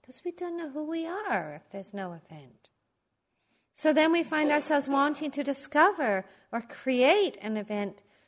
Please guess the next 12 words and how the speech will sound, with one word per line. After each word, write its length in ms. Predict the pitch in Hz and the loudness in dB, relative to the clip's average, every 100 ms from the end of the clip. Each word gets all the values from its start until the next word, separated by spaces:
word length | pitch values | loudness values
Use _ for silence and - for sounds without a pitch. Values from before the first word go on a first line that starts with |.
| _ | _
to 80 | - | -16
find 440 | 240 269 269 302 277 | -6 0 0 2 0
more 220 | 262 254 | 2 0
room 640 | 240 330 320 220 226 330 - _ _ _ _ _ _ _ _ _ | 0 2 2 2 0 -6 -14 _ _ _ _ _ _ _ _ _
for 200 | _ 285 | _ 0
me 360 | 269 240 226 269 | 2 2 2 2
to 120 | - | -2
happen, 680 | 226 202 196 - 196 214 220 | -6 -2 -2 -2 -6 -6 -8
for 180 | - | -12
craving 520 | 196 - 202 202 202 214 | -14 -2 2 2 0 -2
and 100 | 196 | -2
aversion 720 | 180 196 214 220 202 190 | -2 0 2 0 -4 -6